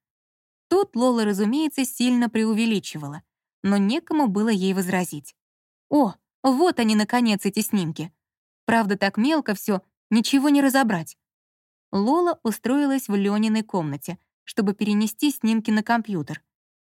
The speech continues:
При этом пришлось согнать с компьютерного стола кота Аскольда — который любил иногда покрутиться в кресле, как маленький. Аскольд был очень недоволен, даже зашипел слегка, но царапаться не стал.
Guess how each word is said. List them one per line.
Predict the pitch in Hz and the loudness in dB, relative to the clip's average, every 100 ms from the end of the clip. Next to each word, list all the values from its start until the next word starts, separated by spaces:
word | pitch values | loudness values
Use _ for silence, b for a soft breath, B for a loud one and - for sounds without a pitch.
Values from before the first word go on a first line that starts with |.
| _ | _
При | 277 339 | -2 0
этом | 349 262 | 0 -2
пришлось | 240 - 254 220 | -2 -2 -2 0
согнать | 220 196 226 254 | 0 0 0 -2
с | |
компьютерного | - 196 226 220 202 196 196 | -2 -2 -2 -4 -2 -2 -2
стола | - 220 262 294 | -4 -2 -2 -2
кота | 240 - 247 247 | -2 0 0 0
Аскольда — | 240 - 254 214 147 151 _ _ _ | -2 -4 -2 -2 -2 -8 _ _ _
который | 214 208 214 208 | -4 0 0 0
любил | 214 339 349 | 0 0 0
иногда | 233 214 196 277 | -2 0 0 -2
покрутиться | 233 - 208 247 - | -2 -4 -4 -4 -6
в | 196 | -8
кресле, | - 240 311 247 220 | -4 -4 -2 -2 -2
как | 214 214 | -4 -4
маленький. | 190 165 147 151 - - _ _ _ _ _ _ - | -2 -4 -6 -10 -14 -20 _ _ _ _ _ _ -2
Аскольд | 208 - 285 285 | -2 -2 -2 0
был | 202 233 226 - | 0 -2 -2 -4
очень | 240 - 240 226 | -4 -2 -2 0
недоволен, | 214 233 220 190 147 156 _ _ _ - | 2 0 0 -4 -6 -10 _ _ _ -6
даже | 262 330 311 | 0 2 4
зашипел | 311 330 339 240 196 | 2 0 -2 0 -2
слегка, | 196 175 - 160 - _ _ _ - | -4 -6 -8 -12 -12 _ _ _ -2
но | 214 | 0
царапаться | 214 208 202 277 339 - | 2 0 2 0 -2 -4
не | 277 240 | -2 -2
стал. | - 156 165 | -4 -8 -8